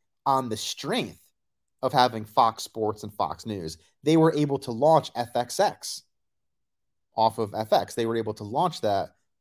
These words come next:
on the strength. Now, F X X is removed from Disney's, uh, offerings in their most recent negotiation, which tells you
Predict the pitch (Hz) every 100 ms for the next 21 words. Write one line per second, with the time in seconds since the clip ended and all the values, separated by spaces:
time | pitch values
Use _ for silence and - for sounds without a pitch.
0 | - 107 101 - 214 92 - _ _ _
1 | 139 294 208 120 175 185 _ _ 165 160
2 | 143 - 240 214 - - 131 123 117 135
3 | 131 160 175 156 147 131 123 117 _ _
4 | _ 127 165 254 160 117 135 - - 120
5 | 117 - 110 117 113 110 113 110 _ _
6 | - 143 185 160 131 - 123 107 110 107
7 | 104 104 101 - 107 101 - 113 107 107
8 | 98 95